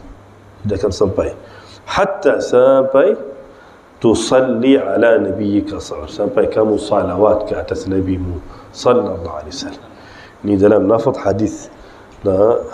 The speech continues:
hadis Rasulullah sallallahu alaihi wasallam. Sallallahu alaihi, dan Sayyidina Umar, maaf. Ini dari Sayyidina Umar bin Khattab radhiyallahu anhu. Beliau berkata, ini dari kata Sayyidina Umar. Hadis,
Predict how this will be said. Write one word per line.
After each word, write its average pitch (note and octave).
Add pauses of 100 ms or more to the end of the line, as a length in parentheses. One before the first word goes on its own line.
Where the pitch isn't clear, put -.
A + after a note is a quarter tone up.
hadis F#2+
Rasulullah F#2
sallallahu D#2+
alaihi D2+
wasallam. - (680)
Sallallahu E2
alaihi, D#2+ (260)
dan G2
Sayyidina A#2+
Umar, B2 (260)
maaf. F2+ (480)
Ini G#2+
dari A2+
Sayyidina G#2+
Umar A2
bin C#3+
Khattab G2
radhiyallahu E2
anhu. - (640)
Beliau -
berkata, - (100)
ini F#2
dari G2
kata G#2
Sayyidina F2
Umar. -
Hadis, F#2